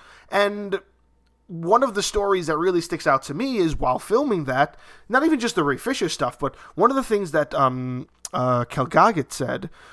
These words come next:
was during filming, there's this scene, you've, you've probably heard about this scene, where they're fighting in the tunnel, they're fighting Steppenwolf for the first time in the tunnel. There's meant to be a whole bunch of debris that's meant to fall down on Wonder Woman,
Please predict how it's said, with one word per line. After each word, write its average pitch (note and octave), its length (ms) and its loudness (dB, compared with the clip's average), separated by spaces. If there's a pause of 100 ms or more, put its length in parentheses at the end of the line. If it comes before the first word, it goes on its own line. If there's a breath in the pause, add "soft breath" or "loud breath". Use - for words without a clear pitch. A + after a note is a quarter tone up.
was B2+ 160 -2
during E3 260 4
filming, G3+ 400 6
there's C#3+ 240 4
this C3+ 140 -2
scene, D3+ 400 -2
you've, D3 180 -2
you've C#3+ 160 -2
probably C3 300 4
heard F#3 160 2
about C3 220 0
this C3+ 120 -10
scene, B2+ 380 -4 (340 loud breath)
where C#3+ 560 4 (720)
they're D3 160 0
fighting F3 320 4
in G#3+ 140 2
the G#3+ 80 4
tunnel, C3 320 -2
they're B2+ 100 -2
fighting C#3+ 300 2
Steppenwolf C3 460 0
for C3 60 -6
the A#2 60 -6
first B2+ 260 -4
time B2+ 200 -6
in C#3+ 120 -6
the C3+ 60 -4
tunnel. - 400 -6 (440 loud breath)
There's C3+ 220 -6
meant D3+ 200 -4
to E3+ 100 -4
be D3+ 440 -2
a D#3+ 60 -2
whole E3+ 140 -2
bunch E3+ 180 0
of F3+ 60 -10
debris D#3 300 2
that's C3+ 160 -4
meant C#3 140 -4
to C3 80 -6
fall D#3 400 4
down D3+ 180 8
on C#3+ 100 6
Wonder C3 240 2
Woman, A#2+ 420 -4